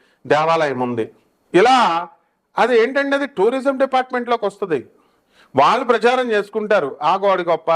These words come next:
ఈ గుడి గొప్ప, కాణిపాకం, కాణిపాకం, కంచి కామాక్షి, ఇలా వరుస పెట్టి ఒక పదిహేను యాత్రలు. ఇది యాత్రలు వేసే వాళ్ళ బిజినెస్ అది.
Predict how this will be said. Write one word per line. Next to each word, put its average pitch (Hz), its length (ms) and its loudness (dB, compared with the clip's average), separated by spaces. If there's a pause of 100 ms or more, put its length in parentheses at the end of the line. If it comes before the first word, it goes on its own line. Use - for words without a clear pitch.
ఈ 180 180 -4
గుడి 196 180 -2
గొప్ప, 170 280 -2
కాణిపాకం, 170 520 -4 (260)
కాణిపాకం, 160 420 -2 (420)
కంచి 196 240 0
కామాక్షి, 160 560 -4 (380)
ఇలా 247 260 2
వరుస 196 280 0
పెట్టి 220 240 -2
ఒక 196 100 -4
పదిహేను 165 320 -2
యాత్రలు. 147 500 -6 (100)
ఇది 202 520 -2
యాత్రలు 269 520 0
వేసే 233 240 -2
వాళ్ళ 214 180 0
బిజినెస్ 156 460 -10
అది. - 120 -14